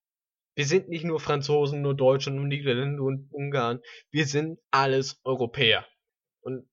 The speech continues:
das wiederum beflügelt dann auch letztendlich in Europa selbst.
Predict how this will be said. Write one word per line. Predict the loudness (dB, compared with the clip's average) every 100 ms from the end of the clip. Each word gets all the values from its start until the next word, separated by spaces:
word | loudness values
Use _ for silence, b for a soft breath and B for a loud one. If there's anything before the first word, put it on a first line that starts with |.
| _
das | -8 -6 -4
wiederum | 0 0 0
beflügelt | -4 -6 -6 -4 -4
dann | -2 -2
auch | -4 -6 _ _ -4
letztendlich | -4 -4 -6 -8 -10 -16 _
in | -10
Europa | -6 -4 -2 -2 0
selbst. | 0 -2 -4 -10 -20